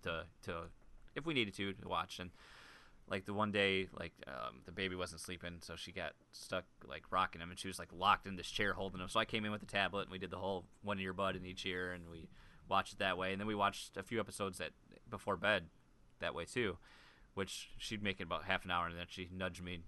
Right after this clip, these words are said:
hand me the earbud, and she falls asleep. And I was like, "Okay, I'll keep watching." And almost got through, um, season two, but I'm a little disappointed 'cause I thought the whole point of Netflix offering you the ability to download an episode so you could watch it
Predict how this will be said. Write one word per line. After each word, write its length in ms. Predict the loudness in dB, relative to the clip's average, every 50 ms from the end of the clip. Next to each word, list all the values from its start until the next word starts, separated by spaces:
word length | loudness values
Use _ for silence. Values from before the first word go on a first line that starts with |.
| -4 -2
hand 160 | -2 -2 -2
me 60 | -4
the 100 | -6 -6
earbud, 280 | -6 -4 -4 -4 -4 -6
and 80 | -8 -10 -14 -12
she 140 | -12 -12
falls 260 | -8 -6 -6 -6 -6 -8
asleep. 300 | -12 -10 -8 -8 -8 -10
And 80 | -12 -14
I 20 |
was 80 | -12 -12
like, 120 | -8 -8
"Okay, 240 | -8 -8 -8 -10 -10 -10
I'll 100 | -10 -12
keep 200 | -14 -14 -6 -4
watching." 300 | -4 -4 -4 -6 -12 -12 -12 -14 -16 -14 -12
And 160 | -12 -12 -12 -14 -18 -20 -20 -20 -20 -20 -20 -10 4 8
almost 260 | 8 8 8 6 4 10
got 200 | 10 10 10 8
through, 300 | 4 0 0 0 -2 -4 -8 -4
um, 200 | -2 -2 -2 -2
season 280 | -2 -4 -4 -2 -4 -4
two, 280 | -2 0 0 0 0
but 240 | 2 0 0 -2 -2 _ _ _ -20 -6 0 2
I'm 100 | 2 2
a 40 |
little 200 | 4 2 2 2
disappointed 600 | 2 0 -2 -4 -4 -2 -2 0 0 0 -4 -4 -8 -16 -20 -18 -8 -2
'cause 100 | -2 0
I 40 | 4
thought 160 | 4 4 2
the 80 | 2 0
whole 100 | 0 0
point 360 | 2 2 0 2 0 -2 -6 -12 -20 -20 -14 -2 -2
of 120 | 0 2
Netflix 480 | 2 2 0 0 2 0 2 2 6 8
offering 300 | 8 8 8 6 2 2
you 220 | 2 2 0 -2 -6 -4 -2
the 40 |
ability 340 | 2 4 6 6 6 4 2
to 120 | -2 -2 4
download 400 | 8 8 8 8 8 6 4 4
an 80 | 2
episode 560 | 0 0 0 -2 0 0 2 2 2 0 0 -4 -12 -20 -20 -20 -20 -20 -20 -20 -20 -20 -20 -20 _
so 140 | -10 -4 -2 -2
you 100 | -2 -2
could 140 | -6 -4
watch 360 | 4 8 8 8 8 4 0 0
it 200 | 0 0 0